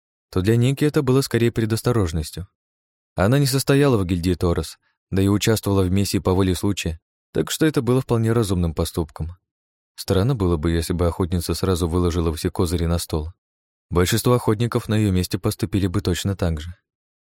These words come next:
"Согласен, было б неплохо немного размяться", кивнул ей в ответ. "Леша, куда побежал?" Когда мы преодолели половину лестничного пролета, в дверях нижнего этажа показалась Катя. "Меня подожди!"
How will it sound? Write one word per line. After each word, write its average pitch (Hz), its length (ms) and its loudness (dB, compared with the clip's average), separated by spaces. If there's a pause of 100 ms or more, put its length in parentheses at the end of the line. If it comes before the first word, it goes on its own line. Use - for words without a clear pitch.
(400)
"Согласен, 104 680 2 (180)
было 98 300 2
б - 100 -4
неплохо 113 360 2
немного 104 320 2
размяться", 98 480 0 (440)
кивнул 98 300 0
ей 87 140 0
в 80 80 0
ответ. 82 400 -4 (1000)
"Леша, 123 360 4
куда 143 240 4
побежал?" 127 560 4 (500)
Когда 90 280 0
мы 90 120 4
преодолели 85 540 2
половину 82 480 0
лестничного 80 540 -2
пролета, 82 540 -2 (320)
в 87 120 -2
дверях 104 340 2
нижнего 131 360 2
этажа 107 300 2
показалась 104 520 0
Катя. 78 380 -2 (840)
"Меня 131 300 4
подожди!" 104 500 2